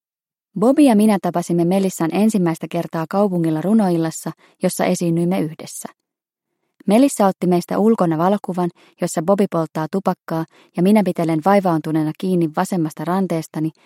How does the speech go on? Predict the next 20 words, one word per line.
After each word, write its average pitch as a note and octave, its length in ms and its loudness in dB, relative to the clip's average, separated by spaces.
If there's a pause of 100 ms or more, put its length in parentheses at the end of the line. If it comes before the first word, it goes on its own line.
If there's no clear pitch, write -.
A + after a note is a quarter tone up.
(180)
niin F#3 120 2
kuin F3+ 220 0
pelkäisin, D#3+ 640 -2 (160)
että E3+ 240 -6
se G#3 140 -4
karkaa. - 540 -10 (320)
Melissa G#3 400 2
käytti G3 360 4
isoa G3+ 300 2
ammattilaiskameraa F#3+ 1120 2 (300)
ja F#3+ 60 -2
hänellä G3 300 4
oli F3+ 160 2
paljon A3 320 4
objektiiveja F3 720 -2
erillisessä F3 540 -2
kameralaukussa. - 840 -8 (840)
Kuvatessaan A3+ 640 4
hän F3 180 0
jutteli F#3 480 -2